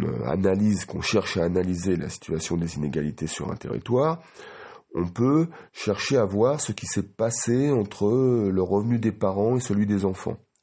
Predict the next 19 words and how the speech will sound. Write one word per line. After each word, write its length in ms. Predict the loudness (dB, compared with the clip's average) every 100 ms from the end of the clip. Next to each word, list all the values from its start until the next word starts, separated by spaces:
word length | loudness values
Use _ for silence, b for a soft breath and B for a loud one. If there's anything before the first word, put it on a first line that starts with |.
| -16 -16 B B B B -12 -8
Euh, 420 | -4 -4 -4 -8 b b b _ -4
qu'est-ce 320 | -2 0 -4
que, 160 | -2 2
euh, 640 | 4 4 4 4 2 2
les 240 | 0 2
enfants 400 | 0 0 0 2 2
ont 160 | 0 2
comme 260 | 2 2
revenu 400 | 2 0 2 2
une 60 | 2
fois 200 | 0 0
qu'ils 160 | -2
sont 200 | -4 0
adultes ? 400 | 0 -2 -8 -12 -6
Et 60 |
dans 140 | -2 -2
ce 100 | 0
cas-là, 500 | 0 2 2 2 0
on 200 | 0 -2